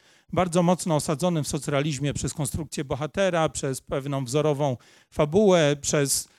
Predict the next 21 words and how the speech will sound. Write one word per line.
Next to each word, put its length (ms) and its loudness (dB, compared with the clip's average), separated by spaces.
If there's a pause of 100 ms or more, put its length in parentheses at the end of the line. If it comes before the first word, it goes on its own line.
(460)
y, 40 2
to, 200 2
że 140 2
wychwalana 560 0
jest 100 -2
przede 260 -2
wszystkim 380 -2
konspiracja 640 0
komunistyczna, 880 0
bardzo 260 -2
źle 200 -6
się 140 -6
mówi 300 0
o 40 -10
Armii, 400 2 (800)
y, 140 0
Krajowej, 580 2 (320)
ale 300 2
z 120 -2
drugiej 360 2
strony 520 -6